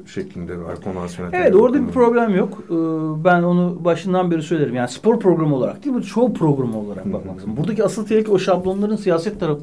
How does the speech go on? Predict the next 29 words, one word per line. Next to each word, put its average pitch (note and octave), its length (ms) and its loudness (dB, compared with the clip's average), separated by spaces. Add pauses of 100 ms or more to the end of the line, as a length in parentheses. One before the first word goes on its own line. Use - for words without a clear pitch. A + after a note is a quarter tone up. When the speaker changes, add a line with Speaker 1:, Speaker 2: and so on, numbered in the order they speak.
Speaker 2:
siyasette F3 680 -4
tek-, - 300 -12
tak-, B2+ 180 -8 (360)
taklit C#3+ 320 -2
edilmeye B2 280 -2
başlanması. G2+ 580 -4
Speaker 1:
Hı E2+ 40 -12
hı. E2 40 -14 (500)
Speaker 2:
Yani B2 260 -4
sevgili C#3+ 320 -2
Ertem'in, C3+ 480 0
Ahmet B2 320 -4
Çakar'ın B2 440 -4 (600)
vesaire B2+ 480 0 (100)
kurdukları D3 520 0
o C#3+ 100 4
düzen, A#2+ 300 -8 (880)
o D#3+ 280 -2
yapıların D3 460 2
aynısı A3 340 2
artık G#3 240 -2
siyaset F#3 580 -2
ya F3 120 -2
da F3 60 -6
sağlık, D3+ 440 0 (400)
e, B2+ 340 -2
tartışılıyor B2 500 -6
aynı, C3+ 260 -2 (720)
e, C#3 280 -4